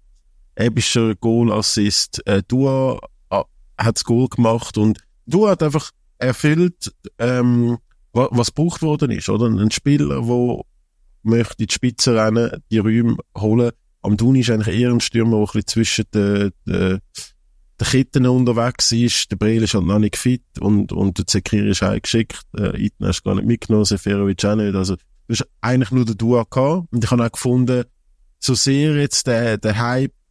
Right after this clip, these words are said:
ist um, um den Dua und so sehr, ähm, dass, dass einem wirklich auch ein Lächeln auf,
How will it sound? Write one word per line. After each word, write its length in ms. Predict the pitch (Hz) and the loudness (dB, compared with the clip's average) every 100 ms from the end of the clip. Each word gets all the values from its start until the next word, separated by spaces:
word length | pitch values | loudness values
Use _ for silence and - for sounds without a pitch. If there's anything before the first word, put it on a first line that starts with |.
| - | -6
ist 300 | 113 123 - | 0 0 2
um, 240 | 117 117 | 2 2
um 240 | 98 120 110 | 2 2 0
den 100 | 107 | 0
Dua 360 | 120 120 113 | 0 0 0
und 280 | 110 104 104 | 0 0 0
so 120 | - | 0
sehr, 540 | 104 107 113 117 117 110 _ _ _ - | -2 0 0 0 -2 -6 _ _ _ -4
ähm, 640 | 98 98 98 95 87 - - - | 0 2 2 0 -2 -6 -10 -8
dass, 300 | - - - | -2 -2 -2
dass 240 | - - - | -4 -2 -2
einem 320 | 80 104 110 110 | 0 0 2 0
wirklich 300 | 120 - - | -2 -4 -2
auch 160 | 104 | 0
ein 140 | 98 107 | 0 0
Lächeln 440 | 104 - 120 104 | -2 -2 -2 0
auf, 380 | 101 98 - - | 0 -4 -10 -14